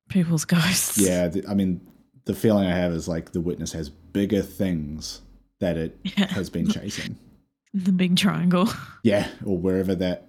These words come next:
Speaker 2: has led it. Um,
Speaker 1: Yeah.
Speaker 2: I've been diving into some lore videos recently, and I'm starting to, starting to formulate some theories of my own.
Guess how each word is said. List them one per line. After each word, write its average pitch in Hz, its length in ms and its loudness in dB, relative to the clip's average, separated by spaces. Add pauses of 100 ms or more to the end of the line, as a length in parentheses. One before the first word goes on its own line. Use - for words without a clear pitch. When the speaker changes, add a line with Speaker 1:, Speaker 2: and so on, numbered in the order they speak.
Speaker 2:
has 92 280 -4
led 87 260 -2
it. - 260 -12 (1400)
Um, 80 300 -4
Speaker 1:
Yeah. 151 360 -2
Speaker 2:
I've 95 140 -6
been 92 160 2
diving 101 340 2
into 90 160 -2
some 92 180 -4
lore 92 160 0
videos 90 380 -2
recently, 85 440 -6
and 78 120 -8
I'm 82 180 -8
starting 82 500 -8
to, - 320 -10 (1300)
starting 139 460 2
to 117 100 2
formulate 101 600 2
some 90 180 -4
theories 87 680 -2
of 92 240 -8
my 85 200 -2
own. 120 480 0